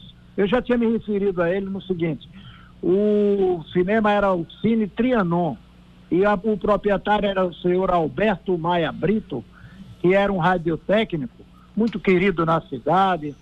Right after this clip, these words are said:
de uma família tradicional, irmão do Ernestino Pires, dono da farmácia Dois de Julho, né, e esposa da senhora Ieda, e que tem uma família aí em Jacobina.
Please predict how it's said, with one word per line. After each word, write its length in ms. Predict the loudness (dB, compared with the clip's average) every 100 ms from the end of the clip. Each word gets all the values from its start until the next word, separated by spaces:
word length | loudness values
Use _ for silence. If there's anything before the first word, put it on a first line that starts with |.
| -20 -12
de 60 | -4
uma 100 | -2
família 480 | 0 -2 0 -2 -2
tradicional, 800 | -2 -4 -4 -6 -4 0 -2 -2 -10 -4
irmão 540 | 0 0 2 2 2
do 140 | 0 0
Ernestino 680 | 2 0 -4 -4 -4 -2
Pires, 440 | -4 -2 0 -2 -6 -12 -20 -20 -18
dono 260 | -2 0 2
da 140 | 0
farmácia 560 | 0 -2 0 -2 -2 -8
Dois 260 | -4 -4 -4
de 120 | -6
Julho, 400 | -2 -2 -2 -6 -18 -20 -20 -10
né, 180 | -2 0
e 60 | 0
esposa 520 | -4 -6 -2 0 0
da 120 | -2 -4
senhora 280 | -2 -2
Ieda, 460 | 0 0 0 -4 -12 -16 -20 -20 -10
e 80 | -8
que 120 | -4
tem 100 | 0
uma 160 | 2 2
família 560 | 2 0 2 0 0 -4 -12 -20 -20 -20 -14
aí 280 | -4 0 0
em 60 | 0
Jacobina. 680 | -2 -2 -6 -4 -4 -6